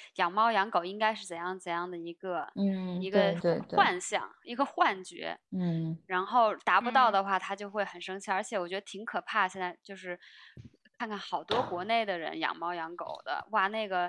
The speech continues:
Speaker 2: 嗯。
Speaker 1: 只要跟他想象中那个<laughs> image 不一样，他就对猫狗，
Speaker 2: 嗯。
Speaker 1: 哇，那个吼叫打的真的很可怕，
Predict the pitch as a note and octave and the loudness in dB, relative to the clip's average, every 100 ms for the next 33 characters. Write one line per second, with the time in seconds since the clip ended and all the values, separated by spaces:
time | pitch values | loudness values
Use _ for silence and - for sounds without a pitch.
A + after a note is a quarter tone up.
0 | G#3+ G3 F#3 F3+ F3 E3+ _ - G3+ A#3+ | 2 2 2 0 -2 -4 _ -4 2 4
1 | C4+ C4+ C4+ B3+ C4+ C#4 - F#3 E3 A#3 | 4 2 -2 2 2 2 -2 -4 -4 -4
2 | G#3+ A3 A3 A3 F#3 F3 F3 - _ - | -6 -6 -8 -6 -2 -2 -2 -8 _ -10
3 | A3+ A3 - A#3+ A#3 G3+ - A3 G#3+ G#3 | -8 -8 -8 -6 -4 -4 -6 -10 -10 0
4 | A3+ G3 F3+ - - G#3+ G3+ G#3+ G3+ G#3 | 2 2 -2 -8 -6 -6 -6 -6 0 0
5 | G#3+ G3+ G3 F#3+ F#3 F#3 F#3 G3 A#3+ A#3+ | 2 2 2 2 0 0 0 0 -4 -4
6 | G#3 F3+ E3+ - _ _ - - F3+ G2+ | -2 -2 -2 -4 _ _ -16 -8 -6 -6
7 | - - G3+ E3+ - - - - D#3+ - | -10 -4 -2 -2 -8 -12 -12 -10 -10 -8
8 | G#3 G3 F3+ G3 - - - F3+ | -12 -12 -12 -10 -10 -8 -6 -6